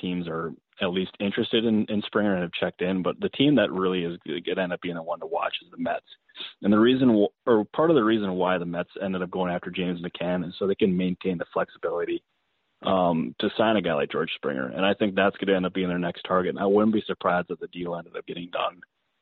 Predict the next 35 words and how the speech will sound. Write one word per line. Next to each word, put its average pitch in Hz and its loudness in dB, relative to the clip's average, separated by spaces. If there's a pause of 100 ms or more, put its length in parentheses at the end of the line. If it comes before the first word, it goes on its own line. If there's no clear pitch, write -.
(140)
um, 85 0 (360)
sometime 113 2
in 104 2
the 107 2
near 104 2
future. 110 0
I 85 -2
don't 101 2
know 95 0
exactly 90 -4
the, 82 -8 (200)
or 95 -4
the 87 -2
exact 92 0
time 95 0
frame, 92 0
but 82 -4 (520)
I 104 2
think 113 4
everybody 95 2
in 90 0
this, 90 -2 (180)
in 98 -2
the 90 0
industry 82 -4 (440)
views 92 0
the 90 0
Mets 85 0
as 85 -4
the 82 -6
favorites 78 -4 (100)
for 78 -2 (240)
George 82 0
Springer. 71 -2 (800)
That, 113 2